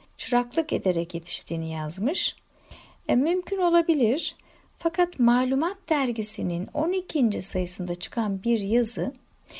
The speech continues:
bize farklı bilgiler veriyor. Febüs'ün tarihçisi için de, e, bu önemli bir yazı. Onun için sadeleştirerek okuyorum. Febüs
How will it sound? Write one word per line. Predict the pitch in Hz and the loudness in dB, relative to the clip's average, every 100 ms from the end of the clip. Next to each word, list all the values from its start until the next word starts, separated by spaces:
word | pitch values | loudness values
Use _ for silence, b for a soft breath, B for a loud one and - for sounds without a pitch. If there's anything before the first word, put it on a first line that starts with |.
| B 262 | B -6
bize | 294 311 | -2 -2
farklı | 240 233 - 196 | 0 -2 -2 -4
bilgiler | 170 156 156 147 175 | -4 -4 -4 -4 -6
veriyor. | - - - _ _ _ B B B B B B | -10 -14 -20 _ _ _ B B B B B B
Febüs'ün | - 381 392 - 359 | 2 2 2 -2 -4
tarihçisi | 302 294 294 311 - - 247 233 - | 0 2 2 0 -4 -4 -4 -2 -4
için | - 196 196 | -4 -2 2
de, | 277 285 - | 2 2 -2
e, | 226 220 214 226 | 0 0 -2 -2
bu | 240 - | 0 2
önemli | 214 208 202 196 | 2 2 0 0
bir | 180 | -2
yazı. | 170 165 - 277 320 b b b | -2 -2 0 0 -2 b b b
Onun | 302 339 294 | 0 2 2
için | 190 - 269 320 | 0 -2 -2 -2
sadeleştirerek | 311 - 208 208 202 185 185 - 185 151 - - - - - _ - | -4 0 2 2 0 -2 0 -4 -4 -4 -2 -2 -4 -18 -20 _ -4
okuyorum. | 226 - 160 - - _ _ - - _ _ b b b b b | -4 -4 -6 -8 -16 _ _ -20 -20 _ _ b b b b b
Febüs | - 349 349 294 381 - | 4 4 6 0 0 -4